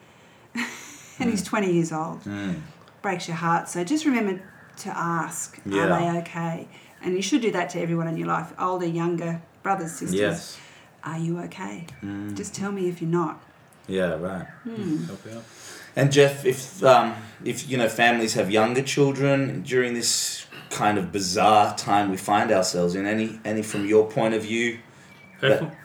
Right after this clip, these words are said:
Speaker 3: so from where we're sitting here, we look down across at a beautiful park. And it's amazing how many, in the last, through covid, how many families you see out there.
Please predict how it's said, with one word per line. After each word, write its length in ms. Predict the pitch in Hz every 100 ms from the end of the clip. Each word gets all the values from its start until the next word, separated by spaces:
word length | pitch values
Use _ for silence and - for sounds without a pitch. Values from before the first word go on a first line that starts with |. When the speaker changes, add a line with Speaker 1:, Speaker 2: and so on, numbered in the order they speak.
| -
Speaker 3:
so 100 | 127
from 120 | 143
where 180 | 156 160
we're 120 | 139
sitting 280 | 135 127 120
here, 160 | 123 123
we 120 | 127
look 220 | 123 120
down 420 | 120 113 110 107 - - - - -
across 280 | - 113 -
at 80 | 104
a 100 | 104 - - - - 107
beautiful 320 | 120 113 95
park. 520 | - 139 127 85 - - - - -
And 80 | 98
it's 100 | -
amazing 680 | 104 113 127 139 143 139 117
how 260 | 113 120 123
many, 300 | 123 127 120
in 80 | 104
the 160 | 104 -
last, 320 | 107 113 107 - -
through 340 | - 123 120
covid, 540 | - 113 113 101 135 - - - - -
how 260 | 127 143 151
many 140 | 135
families 520 | - 123 123 123 107
you 80 | 101
see 260 | - 110 104
out 160 | 104
there. 220 | 107 95